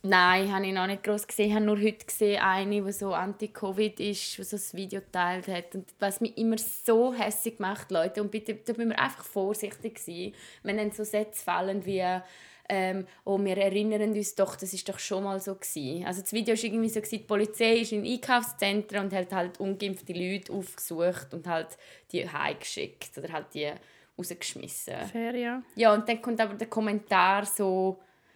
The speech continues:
Speaker 1: ähm, "Ist im Fall schon mal passiert."
Speaker 2: Boah,
Speaker 1: Und
Speaker 2: ey,
Speaker 1: dann
Speaker 2: das
Speaker 1: wird's halt
Speaker 2: hasse
Speaker 1: mit,
Speaker 2: ich.
Speaker 1: mit
Speaker 2: Da kannst du einfach nicht vergleichen,
Speaker 1: Ja, mit
Speaker 2: Mann.
Speaker 1: Nazis verglichen
Speaker 2: Ja.
Speaker 1: und mit, mit, mit der,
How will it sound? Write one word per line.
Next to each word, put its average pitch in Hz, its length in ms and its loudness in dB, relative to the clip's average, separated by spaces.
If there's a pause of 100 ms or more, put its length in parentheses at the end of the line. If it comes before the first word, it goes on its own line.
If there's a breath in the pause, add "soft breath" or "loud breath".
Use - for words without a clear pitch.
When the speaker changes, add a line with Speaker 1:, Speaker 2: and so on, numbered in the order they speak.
(160 soft breath)
Speaker 1:
ähm, 180 500 2 (180)
"Ist 208 180 -2
im 202 120 2
Fall 185 200 2
schon 202 280 2
mal 208 180 4
passiert." 190 640 -2
Speaker 2:
Boah, 196 240 2
Speaker 1:
Und 190 60 4
Speaker 2:
ey, 196 120 4
Speaker 1:
dann 220 100 4
Speaker 2:
das 220 80 4
Speaker 1:
wird's 214 200 4
halt 208 80 0 (120)
Speaker 2:
hasse 233 100 -4
Speaker 1:
mit, 220 80 -2
Speaker 2:
ich. 202 100 0
Speaker 1:
mit 220 100 4
Speaker 2:
Da 208 60 0
kannst 226 260 -6
du 262 40 -2
einfach 254 160 -4
nicht 254 200 -4
vergleichen, 226 320 -2
Speaker 1:
Ja, 208 140 10
mit 220 180 4
Speaker 2:
Mann. 220 100 0
Speaker 1:
Nazis 269 580 4
verglichen 247 360 2 (220)
Speaker 2:
Ja. 185 120 4
Speaker 1:
und 202 160 2
mit, 214 220 0
mit, 214 240 0
mit 214 280 0
der, 196 440 4